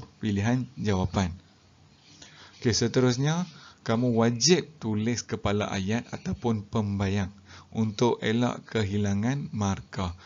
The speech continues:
Sebab dalam kertas dua perniagaan, seandainya dalam soalan petikan ataupun stimulus, seandainya kamu tidak letakkan pembayang,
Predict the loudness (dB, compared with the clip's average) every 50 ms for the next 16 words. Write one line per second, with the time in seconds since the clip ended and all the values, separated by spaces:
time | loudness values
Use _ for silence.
0 | -20 -20 -20 -16 -8 -4 -2 -2 0 0 2 0 0 0 -2 -2 -2 0 0 -2
1 | -4 -4 -8 -12 -14 -12 -8 -6 -6 -6 -4 -4 -4 -4 -4 -6 -6 -4 -2 0
2 | 0 0 -2 -2 -2 -2 0 0 -2 -2 -2 -2 -2 -2 -2 -2 -4 -4 -6 -6
3 | -6 -6 -8 -8 -6 -6 -4 -4 -2 -2 -2 0 0 0 0 0 0 -2 -2 -2
4 | -2 -2 -2 -2 -2 -2 -2 -4 -4 -4 -4 -2 -2 -2 -4 -4 -6 -4 -4 -4
5 | -4 -4 -6 -6 -6 -4 -4 -4 -4 -6 -8 -8 -8 -6 -4 -4 -4 -4 -2 -2
6 | -2 0 0 0 0 0 -2 -2 -2 -2 -4 -6 -10 -18 -20 -20 -20 -20 -20 -14
7 | -10 -6 -4 0 2 2 2 2 2 0 0 2 2 0 0 0 0 0 0 -2
8 | -2 -2 -4 -6 -4 -4 -4 -4 -2 0 0 0 0 2 2 2 2 2 2 0
9 | -2 -4 -6 -8